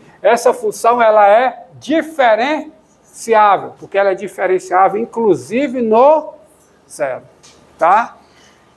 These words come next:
Entendido aí? Então, você, com isso, agora, esqueça e-, esses de-, é,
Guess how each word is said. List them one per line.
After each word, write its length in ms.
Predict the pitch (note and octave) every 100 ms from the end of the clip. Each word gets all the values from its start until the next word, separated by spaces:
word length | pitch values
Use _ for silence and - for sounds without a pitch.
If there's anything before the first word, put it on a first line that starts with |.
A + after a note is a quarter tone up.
| -
Entendido 720 | G#3+ A3 A3 F#3+ G3 C4 G3
aí? 320 | F#3+ B3 A#3+ _ _ _ _ -
Então, 300 | G3 C#4+ C#4+
você, 400 | D4+ C#4 C#4+ C4
com 240 | B3 A3
isso, 500 | B3 D4+ D4+ - B2+ -
agora, 720 | E3 E3 F#3 B3 C4+ E3+ C3 _ _ _ _ _ _
esqueça 960 | C4 D#4+ - - A#3+ A3 F#3+ - E3+ -
e-, 280 | G3 G3 -
esses 400 | - A3+ - G3+
de-, 140 | F3 F#3+
é, 180 | E3+